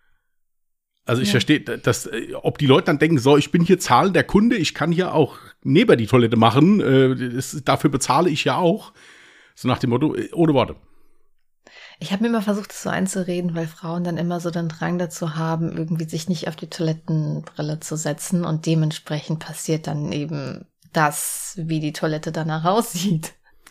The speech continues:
Speaker 1: Das ist aber bei vielen Sachen so, dass Leute, wenn die das nicht zu Hause sind, das, äh, denken, sie müssten das nicht machen.
Speaker 2: Mhm.
Speaker 1: Beste Beispiel: Eine Bekannte von mir arbeitet in,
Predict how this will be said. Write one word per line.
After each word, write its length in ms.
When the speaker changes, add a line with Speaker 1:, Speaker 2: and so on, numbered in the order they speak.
Speaker 1:
Das 160
ist 140
aber 160
bei 160
vielen 360
Sachen 300
so, 160
dass 220
Leute, 340
wenn 120
die 100
das 340
nicht 240
zu 140
Hause 280
sind, 300
das, 360
äh, 320
denken, 380
sie 120
müssten 280
das 160
nicht 140
machen. 220
Speaker 2:
Mhm. 100
Speaker 1:
Beste 220
Beispiel: 460
Eine 200
Bekannte 320
von 140
mir 240
arbeitet 500
in, 120